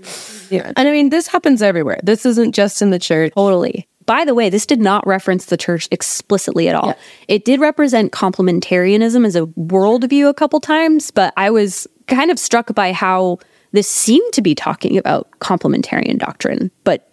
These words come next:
Speaker 2: was not at all. It was just talking about sexism and hierarchy in general. <laughs> But I did read this other article that was, you know, called very bluntly, The Truth About Sexism in the Church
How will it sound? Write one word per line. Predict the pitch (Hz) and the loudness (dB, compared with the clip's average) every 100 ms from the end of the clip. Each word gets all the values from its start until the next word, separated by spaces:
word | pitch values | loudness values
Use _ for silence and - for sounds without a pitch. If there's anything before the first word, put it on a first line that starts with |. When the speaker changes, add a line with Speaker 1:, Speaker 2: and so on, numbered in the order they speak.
| _ | _
Speaker 2:
was | - 170 | -2 0
not | 175 240 170 | 2 2 0
at | 165 | 0
all. | - 147 | 0 0
It | |
was | 160 | -2
just | - - | -6 -6
talking | - - 147 | -4 -2 -2
about | - - - _ _ _ _ _ - | -2 -4 -6 _ _ _ _ _ -12
sexism | - 156 - 175 165 170 170 | -4 -2 -2 -2 0 0 0
and | 175 | -2
hierarchy | 156 - - - - | -2 -2 -4 -6 -4
in | - | -2
general. | 233 233 - | 0 -2 -4
<laughs> | - _ _ _ | -14 _ _ _
But | 214 202 | -2 0
I | 196 | -2
did | 180 254 254 208 | 0 2 2 2
read | 214 208 175 | 2 2 2
this | 190 185 - - - - | 0 0 -4 -10 -8 -4
other | 247 254 | 0 0
article | 196 180 180 165 196 - _ - | 0 0 0 0 -2 -8 _ -4
that | 165 165 - | -2 -2 -2
was, | 170 160 - - | -2 -2 -4 -4
you | 202 | -2
know, | 165 | -2
called | - 214 185 | -2 0 2
very | 190 | 0
bluntly, | 170 180 151 170 208 | 2 0 0 -2 0
The | 160 165 | 0 0
Truth | 160 220 | 0 -2
About | 190 190 | 0 0
Sexism | - 185 180 175 165 | 0 -4 -2 0 0
in | 160 | 2
the | 160 | 0
Church | - 190 - - | 0 -2 -2 -8